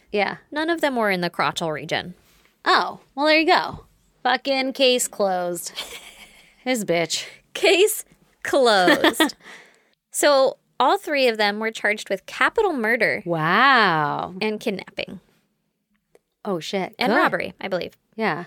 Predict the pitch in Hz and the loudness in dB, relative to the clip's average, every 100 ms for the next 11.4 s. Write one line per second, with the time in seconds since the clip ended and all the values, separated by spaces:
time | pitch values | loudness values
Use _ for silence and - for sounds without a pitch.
0 | _ - 233 240 220 208 - 220 196 156 | _ -6 -4 -2 -4 -6 -2 -4 -2 -8
1 | 160 151 - 208 208 262 330 440 - 294 | -8 -10 -8 -6 -4 -4 -4 -4 0 0
2 | 330 392 359 330 311 269 254 190 208 220 | 2 4 4 4 2 2 2 2 -2 -8
3 | _ _ _ - - 226 - 269 262 - | _ _ _ -12 -4 -4 0 0 0 0
4 | 220 226 233 220 233 233 175 156 202 175 | 0 2 0 0 0 2 0 0 0 0
5 | 180 180 180 196 - 185 165 160 _ _ | 0 -2 -2 -8 -6 -4 -4 -6 _ _
6 | _ 226 214 196 165 - 196 254 226 208 | _ -8 -6 -4 -6 -6 -2 0 0 2
7 | 202 202 190 185 156 151 156 165 175 147 | 0 0 -4 -2 -2 -2 -4 -4 -4 -4
8 | - - - 170 147 180 147 - 180 - | -6 -12 -4 -2 -2 -4 -6 -6 -14 -10
9 | 233 233 240 214 196 285 277 202 185 175 | 0 2 4 6 4 4 4 2 2 0
10 | 180 - - 339 392 403 453 587 523 494 | -2 -4 -2 0 2 4 4 4 4 4
11 | 508 539 554 | 4 4 0